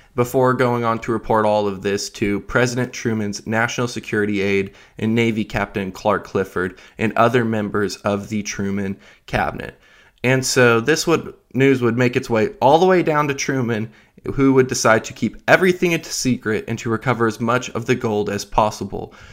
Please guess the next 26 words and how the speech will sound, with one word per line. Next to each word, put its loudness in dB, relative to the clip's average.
So 4
much 2
of 0
what 4
took -2
place 0
afterwards 2
is -2
a 0
mystery, -4
and 0
even 2
the 0
Seagraves -2
say 0
this -4
in -2
Gold -2
Warriors, -2
due 2
to -2
the -2
secrecy -4
surrounding 2
the -2
Washington's, -2